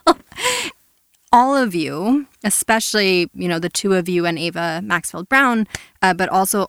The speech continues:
all of the interns that we get are so talented and so ambitious and so driven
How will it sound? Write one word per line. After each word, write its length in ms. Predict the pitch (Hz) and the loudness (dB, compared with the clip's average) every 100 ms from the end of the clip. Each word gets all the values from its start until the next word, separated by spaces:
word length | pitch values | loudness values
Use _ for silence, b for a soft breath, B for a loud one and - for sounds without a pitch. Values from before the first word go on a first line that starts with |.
| 180 | 0
all 180 | 180 | 0
of 100 | 185 | 0
the 100 | 180 | -2
interns 420 | 175 170 170 165 - | -2 -2 -2 -2 -2
that 80 | |
we 100 | 175 | -4
get 180 | 165 165 | -2 -4
are 120 | 151 | -4
so 580 | 165 - - - 185 185 | -4 -4 -4 -2 0 0
talented 640 | 180 - 170 165 165 180 156 | -2 -4 -4 -4 -6 -10 -12
and 160 | 175 | -8
so 280 | 175 - 180 | -6 -2 -2
ambitious 560 | 185 175 165 - 156 - | 0 -2 -2 -6 -8 -8
and 120 | 165 | -6
so 240 | - 190 | -6 -6
driven 600 | 175 175 170 208 247 285 | -6 -4 -2 0 4 2